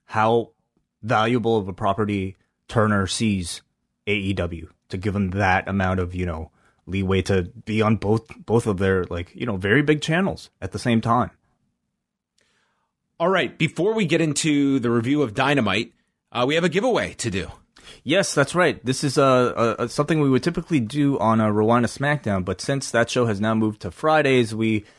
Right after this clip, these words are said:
Speaker 1: are going to give our weekly T-shirt giveaway right here on this show every single week on a Wednesday. So, uh, I'm going to pick from our bucket of patrons, which today, John, I'm very pleased to announce we have reached two thousand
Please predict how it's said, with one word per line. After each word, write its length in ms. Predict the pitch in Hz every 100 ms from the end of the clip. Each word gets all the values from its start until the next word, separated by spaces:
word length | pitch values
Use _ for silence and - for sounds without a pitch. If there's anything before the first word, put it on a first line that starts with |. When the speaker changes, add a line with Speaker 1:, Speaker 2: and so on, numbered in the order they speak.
| _ -
Speaker 1:
are 100 | 117
going 240 | 127 147
to 80 | 143
give 380 | 120 151 151 139
our 180 | 113 104
weekly 920 | 101 113 139 147 - 131 123 113 -
T-shirt 600 | - - 202 185 143 113
giveaway 560 | 123 110 107 101 98 92 _ _
right 160 | 120 139
here 140 | 139
on 120 | 131
this 140 | 120 127
show 160 | 107
every 160 | 95 107
single 320 | 101 104 98
week 260 | 95 82 -
on 120 | 101
a 20 |
Wednesday. 440 | 98 98 95 85 85
So, 320 | - 95 90 - - _
uh, 280 | 95 104 104 - _ _ _ _ _ -
I'm 180 | 151 185
going 180 | 170 165
to 100 | 120
pick 300 | 147 151 -
from 340 | - 117 117
our 160 | 104 147
bucket 320 | 160 135 127
of 60 | 98
patrons, 520 | 120 120 104 90 -
which 220 | 104 -
today, 320 | - 104 120
John, 320 | 104 95 90 90
I'm 120 | 90
very 240 | 107 107
pleased 340 | 101 107 98 101
to 40 |
announce 340 | 92 92 92
we 100 | -
have 140 | 87 85
reached 460 | 101 113 - - - _ _ _ _ _ _
two 340 | - 120 120
thousand 680 | 113 107 95 92 92 87 87